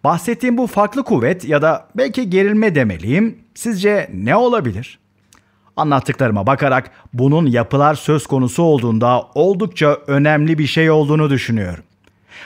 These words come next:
Bu videoda bahsedeceğimiz bu yeni kuvvetin ya da gerilmenin adı kesme. Evet. Kesme söz konusu olduğunda verebileceğim en iyi örneklerden biri bu kitap.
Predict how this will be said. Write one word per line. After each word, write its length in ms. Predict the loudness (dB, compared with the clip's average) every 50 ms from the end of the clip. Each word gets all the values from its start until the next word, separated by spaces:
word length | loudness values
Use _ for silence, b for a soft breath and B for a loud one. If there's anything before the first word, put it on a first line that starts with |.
| B B
Bu 120 | -2 0
videoda 380 | 0 0 0 0 -2 -2 -2 0
bahsedeceğimiz 760 | 0 0 0 -2 -2 -2 0 0 0 0 2 0 0 -2 -2 -2
bu 180 | 0 0 0
yeni 280 | 0 0 0 0 0 -2
kuvvetin 440 | -2 -2 0 0 0 0 0 0 2
ya 180 | 2 2 0
da 100 | -2 -4
gerilmenin 720 | -6 -4 -2 0 0 2 2 2 2 0 -2 -4 -8 -8 -4
adı 360 | -2 -2 0 0 0 0 -2 -4 -10 _ _ _ -12
kesme. 640 | -6 -4 -4 -4 -4 -4 -4 -4 -4 -4 -6 -12 _ _ _ _ _ _ -4
Evet. 380 | -4 -4 -4 -8 -16 -20 -20 _ _ _ B B B B B B B B B B B
Kesme 420 | -4 -2 -2 -2 -2 -2 -2 -2 -2
söz 280 | 0 0 0 0 -2
konusu 340 | -4 -10 -10 -10 -10 -8 -4
olduğunda 600 | 0 0 2 0 0 -2 -6 -4 -2 0 0 0
verebileceğim 680 | 2 0 0 0 0 0 0 0 0 0 -2 -2 -2 -6 _ _ _ -8
en 180 | -6 -4 -2 -2
iyi 180 | -2 0 0
örneklerden 720 | 0 0 0 0 0 0 0 0 2 2 2 0 0 2 0
biri 360 | 2 2 2 0 0 -2 -4
bu 60 | -6
kitap. 460 | -4 -4 -6 -6 -6 -10 -14 _ -20